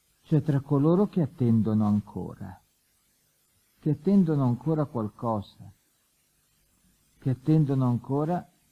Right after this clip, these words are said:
per usare parole di Papa Luciani, che attendono ancora dal Signore qualcosa di bello, qualcosa di straordinario. I poveri sono quelli che attendono ancora.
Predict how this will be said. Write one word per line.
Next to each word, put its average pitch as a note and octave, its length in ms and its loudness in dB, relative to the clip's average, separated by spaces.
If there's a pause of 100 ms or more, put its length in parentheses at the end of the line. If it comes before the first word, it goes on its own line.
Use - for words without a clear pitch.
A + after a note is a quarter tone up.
(240)
per A#2 140 -10
usare A2+ 840 -2 (840)
parole A#2 400 0
di G2+ 100 -2
Papa G#2+ 320 -6
Luciani, B2 640 -4
che D#3 100 -4
attendono D#3+ 640 0
ancora B2+ 500 -2
dal A2+ 220 -6
Signore D3 680 -6 (340)
qualcosa C3 580 -4
di A#2 140 -2
bello, G2 720 -6 (580)
qualcosa B2 560 -4
di C3 120 -4
straordinario. G2+ 1200 -6 (400)
I A#2+ 100 -10
poveri C#3 540 -4
sono A2+ 300 -6
quelli B2 340 -4
che F#3 100 -8
attendono F#2+ 560 -4
ancora. G2 480 -8